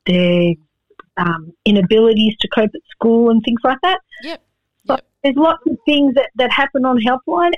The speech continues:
Speaker 1: and then I also help out with people who wanna get registered as well.
Speaker 2: Absolutely. That, and that's a massive task. Look, I'm, I'm fessing up here because I am one of those homeschooling parents that people talk about.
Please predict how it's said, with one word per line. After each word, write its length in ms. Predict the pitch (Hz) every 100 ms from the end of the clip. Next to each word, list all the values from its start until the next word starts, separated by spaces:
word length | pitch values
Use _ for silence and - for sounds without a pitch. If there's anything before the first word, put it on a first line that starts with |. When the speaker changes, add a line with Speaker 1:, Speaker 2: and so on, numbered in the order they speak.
| -
Speaker 1:
and 380 | 277 277 277
then 140 | 262 262
I 60 |
also 380 | 247 262 262 254 247 247 -
help 160 | 240 -
out 220 | 233 226 -
with 160 | 226 220 -
people 280 | 247 - 233
who 120 | 240
wanna 160 | 233 226
get 180 | 233 240
registered 520 | 262 302 - 269 254
as 120 | 254
well. 300 | - 339 302 170 _ _ _ _ _ _ _ -
Speaker 2:
Absolutely. 540 | 196 190 - 180 -
That, 140 | 196 -
and 200 | 202 214
that's 320 | 220 220 -
a 80 | 214
massive 460 | 190 170 170 - 160
task. 360 | - 147 -
Look, 200 | 190 175 _ - - - -
I'm, 300 | 214 233 233
I'm 360 | - 190 208 202
fessing 480 | - 180 175 170 156
up 240 | 175 -
here 540 | _ - - 156 170 214 _ _
because 680 | - 175 - 170 170 160 - - _ _ _ _
I 140 | 165 -
am 240 | 170 175
one 160 | 170 165
of 100 | 151
those 280 | 165 165 -
homeschooling 720 | 165 160 - _ 156 160 156
parents 840 | 156 156 160 220 254 - - - _ _ _
that 300 | - 147 - _
people 340 | 156 151 156
talk 300 | - 180 196
about. 360 | 196 175 139